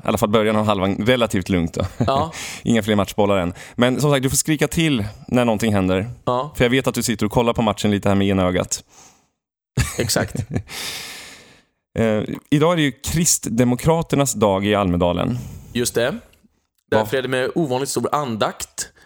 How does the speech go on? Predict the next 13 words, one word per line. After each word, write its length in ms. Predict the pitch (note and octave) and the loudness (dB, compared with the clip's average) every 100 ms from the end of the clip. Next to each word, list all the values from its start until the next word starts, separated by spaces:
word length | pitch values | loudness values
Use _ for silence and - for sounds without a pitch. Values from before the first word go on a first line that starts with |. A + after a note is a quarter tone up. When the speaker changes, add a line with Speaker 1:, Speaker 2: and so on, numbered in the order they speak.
| - - C3+ | -4 0 0
Speaker 2:
vi 300 | C#3 C3+ C3+ | 0 -2 -2
Speaker 1:
<laughs> 0 | |
Speaker 2:
spelar 260 | - D3 | -2 -2
in 100 | C#3 | -2
ett 80 | C3+ | 0
avsnitt. 460 | D3 B2 C#3+ F3 - _ _ _ _ _ _ _ _ _ _ _ _ - | 0 0 -4 -6 -12 _ _ _ _ _ _ _ _ _ _ _ _ -4
Speaker 1:
Vad 160 | A#2+ A#2 | 0 2
har 120 | A#2 | 0
du 80 | A#2 | 0
för 120 | A#2+ | 0
relation 400 | A2+ A2 A#2+ A2+ | 0 0 0 -2
till 160 | A2 | -4
Kristdemokraterna? 1080 | G2+ A#2 - - G2+ F#2+ G#2+ F2+ - F#2+ F#2 | -4 -2 -2 0 0 2 2 0 0 -2 -2